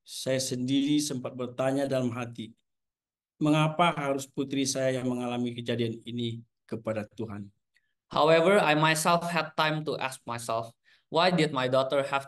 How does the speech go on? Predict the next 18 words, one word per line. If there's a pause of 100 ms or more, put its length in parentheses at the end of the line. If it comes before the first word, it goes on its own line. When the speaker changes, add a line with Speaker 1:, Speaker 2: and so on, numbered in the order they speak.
Speaker 2:
to
experience
this
trial (480)
from
God?" (1400)
Speaker 1:
Padahal
saya
merasa
putri
saya
memiliki
gaya
hidup
yang
sehat. (840)
Walaupun
saya